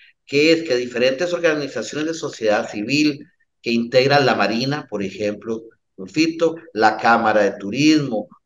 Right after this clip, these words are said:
udesur, la misma municipalidad, el inder, la uned, ¿verdad? Organizaciones de productores,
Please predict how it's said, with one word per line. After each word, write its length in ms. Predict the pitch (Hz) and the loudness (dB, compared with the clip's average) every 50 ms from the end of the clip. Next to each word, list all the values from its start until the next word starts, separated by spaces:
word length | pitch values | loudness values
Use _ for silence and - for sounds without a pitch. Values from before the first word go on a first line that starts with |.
| _ _ - | _ _ -10
udesur, 840 | 127 127 123 113 110 110 110 - - 160 180 185 180 165 - - - - - - - - | -4 -2 0 2 2 0 0 -2 -2 2 6 6 6 6 4 2 -4 -12 -14 -18 -10 -6
la 120 | 110 113 | -4 -4
misma 280 | 117 120 123 120 131 127 | -2 -2 -2 -2 -2 -2
municipalidad, 1160 | 123 120 117 117 113 117 101 - - 107 101 101 101 107 110 123 139 151 151 139 123 104 - - - - _ _ _ _ _ - | -2 -4 -6 -6 -6 -8 -10 -6 -2 -2 -2 -2 -2 0 2 4 6 6 6 6 4 2 -2 -6 -12 -18 _ _ _ _ _ -8
el 180 | 117 117 113 | -6 -6 -6
inder, 680 | 110 107 107 107 135 151 170 175 170 160 147 120 - 101 98 | -6 -8 -4 2 4 6 8 8 8 8 6 4 0 -6 -6
la 240 | 98 95 92 95 | -6 -6 -6 -6
uned, 680 | 98 101 107 120 139 151 170 175 175 165 151 - - - - _ _ _ _ _ _ - | -6 -8 -6 -4 -2 2 4 4 4 4 2 0 -4 -14 -18 _ _ _ _ _ _ 2
¿verdad? 520 | 107 107 104 110 131 147 165 175 - 135 | 2 2 4 4 4 4 4 4 2 0
Organizaciones 840 | 135 131 127 120 120 117 - 113 107 - - 131 123 127 143 147 | -2 0 -2 -2 -4 -4 -8 -8 -8 -4 0 2 2 2 2 2
de 80 | 147 143 | 0 -2
productores, 960 | - - 120 110 110 110 - - - 151 160 170 170 147 123 107 - - - | -2 -2 -4 -4 -4 -6 -10 -6 0 4 6 8 8 6 4 2 -4 -8 -14